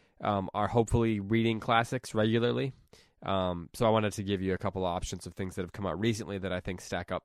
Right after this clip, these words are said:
fairly well. Um, and from that, you know, the two thousand sixteen released novel that I thought was the best, or at least that I, that I read that was the best,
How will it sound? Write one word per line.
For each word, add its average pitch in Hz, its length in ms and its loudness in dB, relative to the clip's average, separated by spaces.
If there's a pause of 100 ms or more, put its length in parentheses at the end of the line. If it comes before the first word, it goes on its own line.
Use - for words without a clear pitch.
(100)
fairly 120 220 2
well. 87 240 -2 (680)
Um, 95 440 0
and 107 360 0 (560)
from 113 240 -2
that, 110 180 0 (200)
you 113 140 -4
know, 104 100 4
the 101 200 -2
two - 180 -4
thousand 135 300 2
sixteen 113 800 -2
released 98 580 -2
novel 92 500 -2 (260)
that 98 140 -4
I 92 80 -2
thought 87 240 -4
was 92 160 -8
the - 100 -14
best, - 540 -6 (100)
or 95 80 -4
at 90 60 -4
least 90 220 -8
that 90 100 -6
I, 85 200 -4 (140)
that 85 100 -8
I 78 60 -8
read 90 200 -2
that 76 80 -6
was 80 100 -14
the - 100 -20
best, - 320 -10